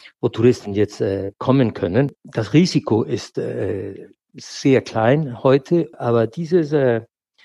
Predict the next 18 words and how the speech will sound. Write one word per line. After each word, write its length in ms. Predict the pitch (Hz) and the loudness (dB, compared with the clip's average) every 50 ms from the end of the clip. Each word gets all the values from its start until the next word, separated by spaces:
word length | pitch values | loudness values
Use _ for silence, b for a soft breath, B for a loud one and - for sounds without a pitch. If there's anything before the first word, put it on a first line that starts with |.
| b b b - | b b b -6
äh, 340 | - 123 117 113 113 110 117 | -2 0 2 2 2 0 -2
dieses 200 | 113 131 135 - | -4 -6 -10 -10
Pilotprogramm, 800 | - - 143 160 160 160 - 175 165 - - 160 160 175 175 170 | -4 0 2 2 2 2 0 -2 -2 0 0 0 2 2 4 4
äh, 340 | 147 131 123 123 123 120 113 | 4 4 4 2 2 0 2
wird 200 | 123 139 135 - | 2 2 2 2
sehr 120 | - 151 | 2 0
interessant 500 | 151 151 156 151 135 120 - 139 139 131 | 2 2 2 0 0 0 -2 -2 -2 -2
sein. 300 | - - 151 156 170 175 165 B B B B B B B B B B B | -2 0 2 2 2 0 -2 B B B B B B B B B B B
Äh, 280 | - 123 120 117 113 | 0 2 2 2 2
man 260 | 123 123 110 110 110 | 0 -2 -4 -4 -4
konnte 300 | - - 165 165 165 156 | -2 0 0 0 0 -2
nicht 260 | 135 131 120 - - - | -4 -4 -4 -4 -4 -2
einfach 340 | 135 120 117 - 120 101 | -2 -2 -2 -2 -6 -6
so 180 | - - 135 127 | -4 0 2 2
auf 160 | 120 113 - | 2 2 2
einmal 380 | - 120 120 131 127 117 113 110 | 0 0 0 2 2 0 0 -2
von 260 | - - 117 110 107 | -2 -2 -2 0 2
null 320 | 113 131 131 123 117 - | 4 4 4 4 2 0